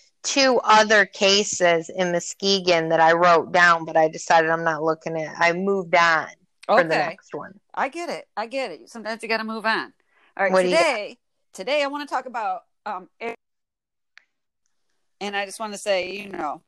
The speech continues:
Speaker 2: pro tip, Arabia is made up of twenty-two countries. So you're gonna hear
Speaker 1: Wow.
Speaker 2: me mention, like, different countries. That's because I got a lot of shit to pick from. <laughs>
Speaker 1: All right.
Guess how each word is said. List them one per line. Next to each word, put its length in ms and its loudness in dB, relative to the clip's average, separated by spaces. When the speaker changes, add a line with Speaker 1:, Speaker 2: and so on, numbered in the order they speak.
Speaker 2:
pro 160 -4
tip, 340 -4
Arabia 580 -2
is 160 -10
made 220 -12
up 160 -4
of 160 -8
twenty-two 420 -14
countries. 680 -12
So 160 -10
you're 100 -8
gonna 140 -4
hear 140 -2
Speaker 1:
Wow. 200 2
Speaker 2:
me 40 -4
mention, 300 -2
like, 160 -4
different 340 -6
countries. 640 -8
That's 180 0
because 260 -2
I 80 2
got 180 2
a 20 -2
lot 180 -4
of 80 -16
shit 220 -12
to 60 -18
pick 260 -14
from. 280 -20
<laughs> 140 -20
Speaker 1:
All 60 2
right. 680 0